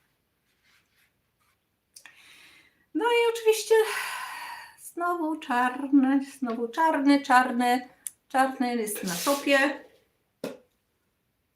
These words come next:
E, dobry wieczór.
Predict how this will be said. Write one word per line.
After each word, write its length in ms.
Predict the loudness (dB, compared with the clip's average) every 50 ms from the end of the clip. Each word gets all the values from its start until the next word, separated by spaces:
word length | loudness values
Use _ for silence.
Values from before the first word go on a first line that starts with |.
| _ _ _ -20 -20 -20 -20 -20 _ -20 -18 -16 -16 -16 -18 -20 -20 -20 -20 -20 -20 _ _ _ _ -20 -20 -20 _ _ _ _ -20 -20 -20 _ _ _ _ _ _ _ _ _ _ _ _ _ _ _ -8
E, 400 | -4 -2 -2 0 0 -2 -2 -4 -4 -4
dobry 500 | -2 0 0 0 0 -2 -2 0 2 2
wieczór. 440 | 2 2 -2 -2 -4 -4 -6 -6